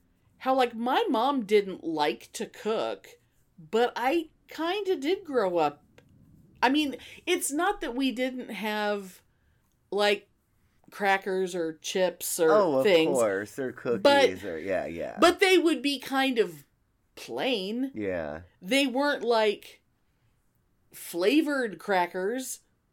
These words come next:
Speaker 1: They were just cracker-, they were like saltine crackers. You know, if you wanted to put some cheese on some crackers, you had to,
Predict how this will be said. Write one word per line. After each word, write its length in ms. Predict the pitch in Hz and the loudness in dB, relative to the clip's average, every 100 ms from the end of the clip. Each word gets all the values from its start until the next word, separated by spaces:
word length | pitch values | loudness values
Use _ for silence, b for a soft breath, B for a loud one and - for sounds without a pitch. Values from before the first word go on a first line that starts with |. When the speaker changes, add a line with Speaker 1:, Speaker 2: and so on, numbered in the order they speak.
| _ | _
Speaker 1:
They 160 | 226 247 | 2 2
were 120 | 254 | 2
just 180 | 247 233 | -4 -6
cracker-, 300 | 185 185 - | -4 -4 -4
they 120 | 196 | -2
were 100 | 226 | 0
like 140 | 240 226 | 2 0
saltine 420 | 233 220 233 196 | 0 0 -2 -4
crackers. 500 | 160 131 107 101 - _ _ _ _ _ _ _ - | -4 -6 -8 -12 -14 _ _ _ _ _ _ _ -6
You 120 | 196 | 0
know, 320 | 185 175 208 - _ | 0 0 -4 -12 _
if 140 | 196 | -10
you 140 | 214 240 | -6 -2
wanted 260 | 269 262 | 0 2
to 80 | 233 | 2
put 240 | 240 269 - | 2 -2 -6
some 180 | 233 | -8
cheese 540 | 208 - 247 277 262 190 | -8 -6 -4 -2 -4 -4
on 300 | - 165 165 | -2 -4 -4
some 280 | 156 160 151 | -2 -2 -2
crackers, 580 | 160 139 135 147 156 175 | -2 -2 0 -2 -4 -6
you 100 | 190 | -6
had 300 | 208 202 202 | -2 -2 -2
to, 300 | 196 175 | -6 -6